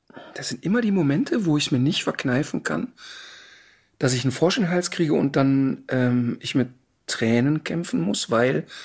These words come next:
es ja vielschichtig ist. Zum einen macht mich natürlich der Gedanke Sterben dann immer traurig und ich habe sofort präsent, wie das ist, wenn die Mina,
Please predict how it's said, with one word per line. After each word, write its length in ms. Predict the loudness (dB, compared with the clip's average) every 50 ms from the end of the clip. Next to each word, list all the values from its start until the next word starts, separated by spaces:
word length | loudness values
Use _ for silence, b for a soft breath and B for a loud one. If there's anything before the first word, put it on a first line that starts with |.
| B B B B B B B B B B B B _ _ _ _ _ _ _ _ _ _
es 180 | 0 0 2
ja 100 | 2 0
vielschichtig 640 | 0 2 2 2 4 4 2 0 -2 -4 -2 -2 -2
ist. 120 | -2 -2
Zum 140 | -2 0 0
einen 300 | 2 4 4 4 4 4
macht 180 | 4 2 0 -2
mich 120 | -2 0
natürlich 260 | 0 0 0 -2 0
der 120 | 0 2 2
Gedanke 440 | 2 4 4 2 2 2 0 -2 -2
Sterben 680 | -2 -4 -4 -2 0 0 2 2 2 2 0 0 0
dann 160 | -2 -2 0 0
immer 180 | 2 0 0
traurig 460 | 0 0 2 2 4 4 2 0 0 0
und 240 | 0 0 0 B B B B B B B B
ich 100 | -4 -4
habe 100 | -4 -2
sofort 360 | 0 -2 2 2 2 2 2
präsent, 340 | 2 0 2 4 4 4 4
wie 60 | 4
das 140 | 2 2 2
ist, 160 | 0 0 2
wenn 100 | 4 4
die 80 | 4 4
Mina, 460 | 4 4 4 2 2 2 0 -2 -4